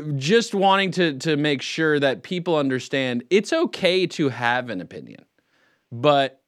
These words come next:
you've got to allow other people to voice theirs as well.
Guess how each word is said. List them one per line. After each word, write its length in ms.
you've 220
got 400
to 180
allow 580
other 360
people 540
to 340
voice 400
theirs 500
as 280
well. 440